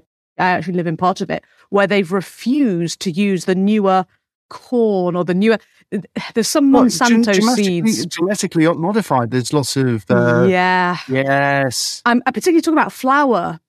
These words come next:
Speaker 1: There's something funny about flour here because their bread is a big deal. If you're a baker, you're not allowed to go on holiday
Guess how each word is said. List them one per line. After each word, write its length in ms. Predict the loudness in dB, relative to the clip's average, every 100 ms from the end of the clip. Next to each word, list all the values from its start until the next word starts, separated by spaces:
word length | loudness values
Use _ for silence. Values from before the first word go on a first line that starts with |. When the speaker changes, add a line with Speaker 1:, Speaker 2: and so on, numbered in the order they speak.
| _
Speaker 1:
There's 120 | -4
something 280 | -2 -2 -2
funny 300 | -2 0 0
about 220 | 0 0
flour 320 | -2 0 0 2
here 160 | -2
because 280 | -2 -2 0
their 120 | 0
bread 360 | 0 2 2 2
is 100 | -2
a 40 |
big 200 | -2 -4
deal. 380 | -2 0 0 -4 -10 -14 -6
If 140 | 0
you're 100 | 0
a 80 | 0 _
baker, 420 | -2 -2 -2 -4 0
you're 120 | 0
not 140 | 2
allowed 180 | 2 0
to 60 | 0
go 140 | -2
on 80 | 0
holiday 560 | 0 -2 0 0 -2